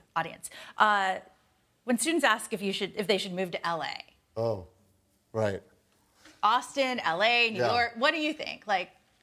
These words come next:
Speaker 1: what would your recommendation
Speaker 2: Oh, man, I, I mean, you told me that this was, might be a question. I don't know. I don't know how to answer this.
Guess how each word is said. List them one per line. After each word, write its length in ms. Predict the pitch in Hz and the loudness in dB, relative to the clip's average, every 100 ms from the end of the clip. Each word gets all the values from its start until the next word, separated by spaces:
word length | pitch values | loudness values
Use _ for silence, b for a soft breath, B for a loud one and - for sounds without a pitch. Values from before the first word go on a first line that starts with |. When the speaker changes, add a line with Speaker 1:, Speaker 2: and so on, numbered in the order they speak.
| _ | _
Speaker 1:
what 180 | 202 214 | -10 -4
would 140 | 220 185 | -4 -4
your 100 | 175 | -4
recommendation 640 | 170 175 160 - - - | -6 -10 -16 -16 -18 -2
Speaker 2:
Oh, 180 | 131 123 | 2 2
man, 440 | 117 151 170 160 - | 2 0 2 0 0
I, 140 | 180 175 - - | -2 -2 -10 -8
I 40 | 160 | -4
mean, 180 | 175 | -2
you 160 | 165 196 | 0 -2
told 300 | - 175 156 | 2 2 2
me 80 | 120 | 2
that 200 | 107 101 | 0 0
this 200 | 107 - | -2 0
was, 80 | 104 | -2
might 220 | 110 101 | 0 0
be 80 | 107 | -2
a 60 | |
question. 380 | 92 123 104 - - | 0 0 0 -2 -2
I 160 | 160 | 0
don't 200 | 196 190 | 2 2
know. 200 | 175 170 | 2 0
I 120 | 170 196 | 0 0
don't 120 | 226 | 2
know 100 | 196 | 2
how 120 | 185 | 4
to 80 | 151 | 2
answer 400 | 139 160 - 120 | 0 -2 -2 0
this. 260 | 104 98 | 0 0